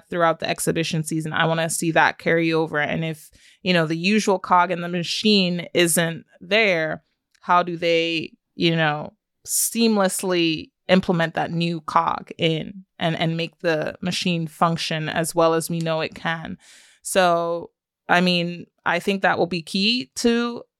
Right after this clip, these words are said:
a, a good start to the season. We all know that the idea of a quote unquote good start is subjective. I was talking with Bob Rathbun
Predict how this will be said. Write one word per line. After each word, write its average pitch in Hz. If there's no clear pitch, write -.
a, 196
a 202
good 208
start 202
to 226
the 202
season. 208
We 175
all 185
know 185
that 170
the -
idea 180
of 175
a 165
quote 202
unquote 175
good 185
start 196
is 165
subjective. 185
I 170
was 170
talking 185
with 165
Bob 175
Rathbun 180